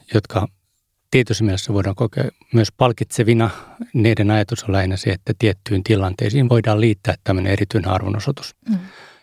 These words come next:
Speaker 1: Ja sit sen päälle vielä kolmantena elementtinä on oikeastaan rahallinen palkitseminen.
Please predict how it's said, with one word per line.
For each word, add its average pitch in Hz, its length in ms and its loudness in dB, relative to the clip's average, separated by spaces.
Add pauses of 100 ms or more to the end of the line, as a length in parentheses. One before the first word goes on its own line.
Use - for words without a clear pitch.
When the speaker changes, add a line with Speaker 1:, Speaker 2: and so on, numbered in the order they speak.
(140)
Speaker 1:
Ja 110 60 2
sit 110 140 -2
sen 110 240 0
päälle 92 400 0 (520)
vielä 98 340 0
kolmantena 95 520 0
elementtinä 90 540 -4
on 92 40 0
oikeastaan 95 400 -4
rahallinen 95 500 -2
palkitseminen. 127 680 -4